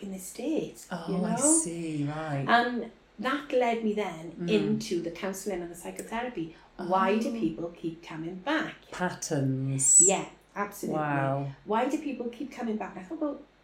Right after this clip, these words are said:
Speaker 1: 'cause they're not taking self-responsibility.
Speaker 2: Wow.
Speaker 1: They don't understand themselves."
Speaker 2: Yeah.
Speaker 1: So then obviously the journey that I took with the counselling and the psychotherapy and the years that
Speaker 2: Mm.
Speaker 1: I was lecturing myself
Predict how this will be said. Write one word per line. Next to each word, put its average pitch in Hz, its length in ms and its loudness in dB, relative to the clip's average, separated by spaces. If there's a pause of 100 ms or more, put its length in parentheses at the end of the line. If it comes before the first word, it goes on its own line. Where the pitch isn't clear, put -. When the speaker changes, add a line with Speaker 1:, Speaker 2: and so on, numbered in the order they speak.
(280)
Speaker 1:
'cause 233 140 -16
they're 240 100 -2
not 220 160 -2
taking 214 300 -2
self-responsibility. 202 1040 -4
Speaker 2:
Wow. 139 640 0
Speaker 1:
They 226 120 4
don't 226 200 4
understand 214 480 -2
themselves." 180 640 -6
Speaker 2:
Yeah. 180 480 0
Speaker 1:
So 180 100 4
then 220 160 6
obviously 214 340 0
the 190 80 -2
journey 202 420 4
that 180 160 -2
I 175 80 -4
took 160 400 -8
with 185 180 -4
the 170 80 -8
counselling 185 440 -6
and 170 100 -10
the 170 60 -16
psychotherapy 180 920 -4
and 165 140 -2
the 165 60 2
years 165 260 0
that 147 80 -2
Speaker 2:
Mm. 139 40 -2
Speaker 1:
I 143 40 -2
was 151 140 -10
lecturing 175 340 -10
myself 208 460 -4